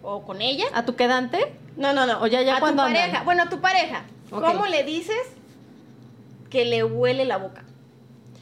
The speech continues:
Speaker 2: ¿Cómo le dices que le huele la
Speaker 1: Porque,
Speaker 2: boca?
Speaker 1: espérame, te digo, cuando apenas estás comenzando con una, con una pareja,
Speaker 2: Ujú.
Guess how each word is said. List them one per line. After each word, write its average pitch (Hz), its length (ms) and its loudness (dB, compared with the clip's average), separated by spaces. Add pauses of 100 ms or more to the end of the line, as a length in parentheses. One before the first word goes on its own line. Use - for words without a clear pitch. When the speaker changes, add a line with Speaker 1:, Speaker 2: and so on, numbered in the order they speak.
(480)
Speaker 2:
¿Cómo 247 300 -4
le 269 180 -6
dices 226 360 -10
que 240 120 -8
le 196 160 -8
huele 202 320 -8
la 226 140 -6
Speaker 1:
Porque, 262 300 2
Speaker 2:
boca? 190 120 -6
Speaker 1:
espérame, 180 240 -10
te 277 80 -4
digo, 339 200 -4
cuando 240 240 2
apenas 294 360 0
estás 254 260 -2
comenzando 262 600 -4
con 247 140 -4
una, 254 500 -2
con 240 100 -8
una 269 220 -2
pareja, 269 400 0
Speaker 2:
Ujú. 285 380 -4